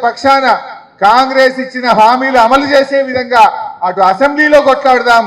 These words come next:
ఇటు ప్రజాక్షేత్రంలో కూడా పోరాటం చేద్దాం. ఎప్పుడైనా మనం ప్రజల్ని వదిలిపెట్టేది లేదు. తెలంగాణ హక్కుల కోసం,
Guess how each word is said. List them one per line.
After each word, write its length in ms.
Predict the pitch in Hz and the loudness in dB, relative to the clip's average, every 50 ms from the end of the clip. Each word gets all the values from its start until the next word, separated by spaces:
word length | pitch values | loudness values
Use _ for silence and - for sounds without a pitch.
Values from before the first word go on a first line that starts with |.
| 190 - - - - 190 | -4 -12 -16 -14 -8 -6
ఇటు 120 | 202 196 208 - | -4 -4 -4 0
ప్రజాక్షేత్రంలో 960 | 190 190 190 190 226 226 214 - - - 226 262 277 277 285 277 269 262 254 240 226 | 2 2 2 4 4 2 2 2 2 2 2 2 4 4 2 2 4 4 4 2 4
కూడా 140 | 233 233 220 - 208 | 4 2 2 2 2
పోరాటం 380 | 208 208 208 202 202 202 190 180 165 | 2 2 2 2 2 0 -2 -2 0
చేద్దాం. 340 | 175 170 170 160 170 151 - - - - - - _ _ _ _ _ _ - | -2 -2 0 2 0 0 0 -4 -16 -20 -20 -20 _ _ _ _ _ _ -8
ఎప్పుడైనా 520 | 147 170 180 180 214 220 226 226 226 226 220 214 | -4 -4 -4 -2 0 0 0 0 0 0 0 0
మనం 140 | 214 214 - - 196 | 0 -2 -2 -2 -2
ప్రజల్ని 340 | 214 220 233 262 254 254 247 | 0 0 0 0 0 0 -4
వదిలిపెట్టేది 540 | 240 240 233 - 240 240 233 - 233 220 214 208 | -4 -6 -8 -8 -8 -8 -8 -6 -8 -8 -6 -6
లేదు. 160 | 202 190 - - - - _ _ _ _ _ _ - | -8 -10 -10 -16 -20 -20 _ _ _ _ _ _ -4
తెలంగాణ 480 | 165 185 220 240 240 240 240 233 233 226 220 202 | -2 2 2 2 2 2 2 2 2 4 4 4
హక్కుల 280 | 208 208 202 - 262 254 247 - | 2 2 0 0 -2 -2 0 0
కోసం, 260 | 254 247 247 269 269 | -2 -2 0 -2 -4